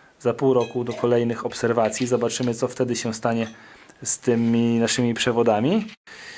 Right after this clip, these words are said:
No, ale jestem ciekawy, jak membrany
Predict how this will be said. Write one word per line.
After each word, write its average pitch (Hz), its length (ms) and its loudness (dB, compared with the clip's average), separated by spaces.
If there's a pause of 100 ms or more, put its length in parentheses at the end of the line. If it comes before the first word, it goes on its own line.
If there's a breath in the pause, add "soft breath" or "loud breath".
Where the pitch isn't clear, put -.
(400 loud breath)
No, 170 140 2
ale 196 180 4
jestem 196 200 2
ciekawy, 196 440 2
jak 185 200 4
membrany 151 640 2